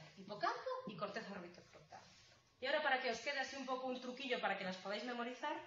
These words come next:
recordar que a medida que yo voy subiendo, ¿vale? Del tronco paso al diencéfalo, del diencéfalo paso al hipocampo y al, del hipocampo a la corteza cerebral, la cosa se va complicando. De tal manera que a nivel emocional, ¿qué estará controlado por el tronco emocional? Aquellas emociones que son más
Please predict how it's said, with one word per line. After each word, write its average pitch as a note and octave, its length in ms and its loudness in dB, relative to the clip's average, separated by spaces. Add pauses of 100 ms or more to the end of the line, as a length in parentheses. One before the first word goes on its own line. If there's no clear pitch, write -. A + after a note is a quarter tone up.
(260)
recordar G#3 480 2
que F#3 100 0
a F3+ 40 2
medida G#3 260 0
que A3 100 -4
yo E3+ 100 -2
voy F3 100 -2
subiendo, D#4 840 2 (340)
¿vale? - 420 -4 (180)
Del E3+ 200 -6
tronco G#3 320 2
paso F3 220 -2
al F3+ 80 -2
diencéfalo, F#3 540 0
del E3 140 -4
diencéfalo F3 480 -4
paso F#3 200 -6
al F3+ 60 -4
hipocampo F#3+ 440 0
y E3 80 -2
al, E3+ 180 -4
del F3+ 140 -2
hipocampo F#3 380 -2
a E3 40 -2
la D#3+ 80 -2
corteza F#3+ 260 -8
cerebral, A#3+ 320 -4 (340)
la F3+ 220 0
cosa B3+ 300 2
se D#4 140 2
va D#4+ 220 4
complicando. C4 720 4 (440)
De G3 80 -6
tal G#3+ 160 0
manera A#3 280 2
que G3+ 100 -2
a F#3+ 40 0
nivel F#3+ 300 -2
emocional, B3+ 800 0 (480)
¿qué - 80 -6
estará D4+ 300 2
controlado B3 420 2
por A3 100 -2
el G3+ 100 -2
tronco G#3+ 220 -4
emocional? F3 460 -6
Aquellas D#3+ 300 -6
emociones F3 380 -6
que A3+ 80 -10
son A#3 180 -2
más - 500 -2